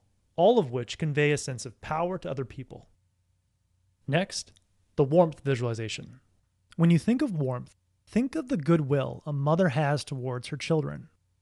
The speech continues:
A mother always sees the best in her children and assumes they're going to be really good people.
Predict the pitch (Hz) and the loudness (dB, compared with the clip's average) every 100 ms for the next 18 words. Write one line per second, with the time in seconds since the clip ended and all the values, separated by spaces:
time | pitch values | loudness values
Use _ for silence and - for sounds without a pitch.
0 | _ _ 156 175 220 262 - 170 208 226 | _ _ 2 4 4 0 4 6 6 4
1 | - 190 175 147 143 160 151 - 139 123 | 2 0 0 0 0 2 2 0 -4 -6
2 | - 143 143 156 139 _ _ _ 170 147 | -4 -4 -4 -8 -14 _ _ _ 4 4
3 | - 190 226 247 214 160 156 160 139 147 | 6 6 6 4 0 2 4 4 2 0
4 | 131 147 156 160 143 175 170 - 131 | 2 2 2 0 -2 -2 -2 -8 -14